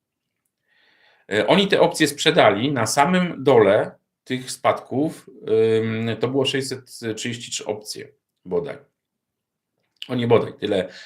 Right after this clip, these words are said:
tyle pamiętam, tyle się mówi. Co do tych kwot, tych strat, y, y, czy to rzeczywiście na każde dwa dolary wzrostu ceny, y, przypadało trzy miliardy strat dla, dla banku,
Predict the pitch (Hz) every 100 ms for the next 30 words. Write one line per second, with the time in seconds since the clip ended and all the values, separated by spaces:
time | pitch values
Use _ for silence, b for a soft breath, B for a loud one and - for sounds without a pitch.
0 | B 127 120 101 113 113 98 95 110 107
1 | 107 104 90 - B B B - 175 180
2 | 156 - - 160 127 120 117 - 131 127
3 | - - 117 110 110 107 - 101 104 107
4 | - 117 117 113 - 135 131 107 104 120
5 | 117 107 117 113 107 110 101 104 117 113
6 | 98 120 110 104 B B B B 98 101
7 | 95 - 107 120 120 107 - 117 110 110
8 | 107 98 117 107 107 - 104 101 98 -
9 | 104 104 107 101 - 120 -